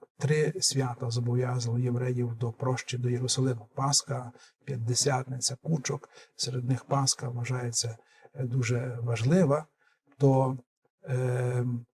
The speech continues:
День Покути, Йом-Кіпур, все ж є найважливішим днем в літургійному, е, календарі,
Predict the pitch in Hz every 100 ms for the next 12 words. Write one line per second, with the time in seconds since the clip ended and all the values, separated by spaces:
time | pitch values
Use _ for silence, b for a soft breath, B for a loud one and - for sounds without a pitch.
0 | _ _ _ _ _ _ _ _ _ _
1 | _ - _ - 131 156 143 131 - 196
2 | 185 120 - _ 165 135 131 123 127 -
3 | 185 135 117 _ _ _ _ - 147 147
4 | 123 139 127 120 143 208 196 190 185 170
5 | 160 - 156 156 - 127 127 127 143 143
6 | - 127 127 131 120 131 135 131 127 127
7 | 127 _ b b b 123 123 - 123 123
8 | 120 120 131 127